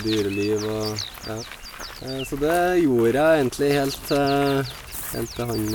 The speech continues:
eh, eh, strøk meg av, ja, fikk kreft da,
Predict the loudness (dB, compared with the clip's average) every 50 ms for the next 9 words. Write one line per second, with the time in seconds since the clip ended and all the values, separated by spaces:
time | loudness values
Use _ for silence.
0 | -2 -2 -2 -2 -4 -4 -6 -10 -10 -10 -10 -10 -10 -12 -14 -14 -16 -16 -16 -16
1 | -16 -16 -16 -16 -14 -12 -10 -8 -8 -8 -8 -8 -8 -10 -8 -4 -4 -4 -4 -4
2 | -6 -4 -4 -4 -4 -6 -8 -10 -10 -8 -8 -8 -8 -8 -10 -10 -10 -10 -10 -10
3 | -12 -12 -14 -14 -14